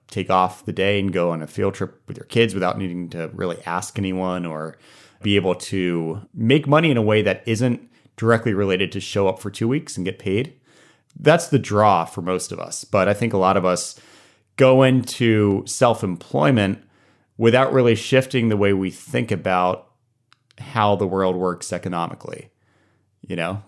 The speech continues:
like, th-, we don't really think about, like you said at the beginning, this whole, "How do I receive value and deliver a surplus of value in exchange?"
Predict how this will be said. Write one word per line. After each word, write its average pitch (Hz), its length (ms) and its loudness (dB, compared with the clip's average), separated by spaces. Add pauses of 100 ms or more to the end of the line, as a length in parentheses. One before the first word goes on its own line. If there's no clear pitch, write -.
like, 87 420 -8
th-, - 160 -8
we 113 120 0
don't 110 120 2
really 101 140 -2
think 101 180 -6
about, 92 160 -2
like 95 160 -6
you 101 140 -6
said 92 160 -4
at 85 60 -10
the - 60 -18
beginning, 101 360 0
this 85 160 -8
whole, 95 420 2 (340)
"How 120 240 2
do 127 180 6
I 104 640 4 (360)
receive 165 460 0
value 95 600 2
and 107 140 -2
deliver 113 320 4
a - 100 -4
surplus 123 560 -2
of 90 60 -8
value 90 300 0
in 82 80 -6
exchange?" - 600 -12